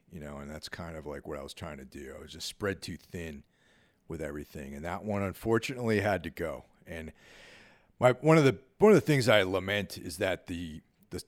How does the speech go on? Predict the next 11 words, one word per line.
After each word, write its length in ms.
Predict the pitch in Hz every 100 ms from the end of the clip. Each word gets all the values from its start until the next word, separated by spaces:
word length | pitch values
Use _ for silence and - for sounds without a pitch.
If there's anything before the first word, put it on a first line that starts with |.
| -
the, 260 | 87 85
um, 360 | 78 76 76 80 _ _ _ _ _ _ _ _ _ _ _ _ -
the 80 | -
cold 320 | - 131 127
press 560 | - 76 73 - - - _ _ _ _ _ _ _
of, 420 | 90 87 78 76 -
uh, 200 | 82 78
the 80 | 80
cold 420 | - 113 110 82
brew 460 | 92 110 90 71 - _ _ _ _ _ -
coffee 600 | - 98 98 95 76